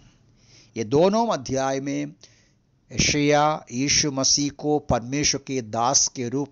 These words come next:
में कहा गया है। सारांश में तीस साल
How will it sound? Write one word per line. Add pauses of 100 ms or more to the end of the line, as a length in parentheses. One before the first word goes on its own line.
में
कहा
गया
है। (1200)
सारांश
में
तीस
साल